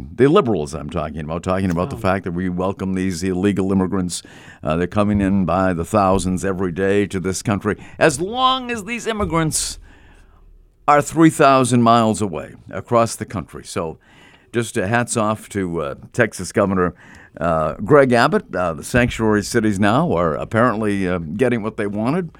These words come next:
Speaker 1: uh, getting some of these illegal immigrants. And, uh,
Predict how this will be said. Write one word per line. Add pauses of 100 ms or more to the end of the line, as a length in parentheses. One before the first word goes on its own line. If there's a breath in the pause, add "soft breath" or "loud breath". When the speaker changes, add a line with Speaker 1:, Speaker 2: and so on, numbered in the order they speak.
(380 soft breath)
Speaker 1:
uh,
getting
some
of
these
illegal
immigrants. (500 soft breath)
And,
uh,